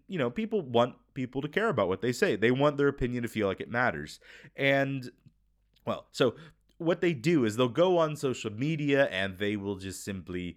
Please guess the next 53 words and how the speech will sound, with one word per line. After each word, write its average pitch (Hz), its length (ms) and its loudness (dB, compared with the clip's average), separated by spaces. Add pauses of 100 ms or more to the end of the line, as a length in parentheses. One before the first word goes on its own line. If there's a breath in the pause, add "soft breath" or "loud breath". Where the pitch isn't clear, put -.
(360 loud breath)
uh, 71 380 -8 (480)
post 208 500 -4
some 202 160 -2
sort 170 220 0
of 123 80 -4
inflammatory 139 680 0
version 113 400 0
of 92 80 -6
their 90 140 0
opinion 135 460 -4
without 113 300 4
actually 107 280 -2
thinking 107 400 -8
about 85 180 -4
it 78 120 -14
too 82 100 -12
much. 80 320 -10
They 104 120 -4
will 101 140 -6
think, 95 300 -12
"Oh, 196 280 2
I 143 160 0
hate 139 260 -2
this 101 220 -8
thing. 98 240 -6 (260 loud breath)
This 277 180 -4
thing 131 220 -2
is 87 120 -6
stupid, 165 560 -2
and 110 140 -4
this 156 160 -2
is 127 100 -6
why 131 220 2
I 120 40 2
think 117 200 -8
it's 110 140 -8
stupid." 82 640 -4 (340 loud breath)
And 107 360 -2
it 147 120 -4
turns 202 240 -2
out, 185 160 0
well, 185 80 -2
they 180 120 0
actually 180 220 -2
haven't, 156 220 -4 (120)
haven't 147 460 -2
done 131 220 0
any 120 220 -4
research 107 500 -4
about 67 260 -4
it, 55 140 -14
you 104 140 -6
know? 107 160 -4